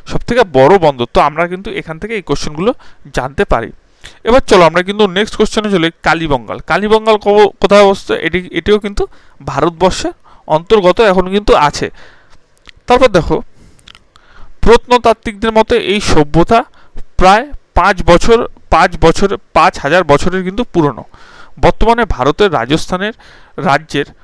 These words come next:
ঘগর নদী, আহ, ঘগর নদের একটি, আহ, অধুনা লুপ্ত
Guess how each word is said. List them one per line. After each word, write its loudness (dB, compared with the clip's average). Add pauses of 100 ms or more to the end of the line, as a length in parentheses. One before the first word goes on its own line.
(220)
ঘগর 2
নদী, 0
আহ, -2
ঘগর 2
নদের 0 (220)
একটি, -8 (560)
আহ, 0 (1600)
অধুনা 0
লুপ্ত -2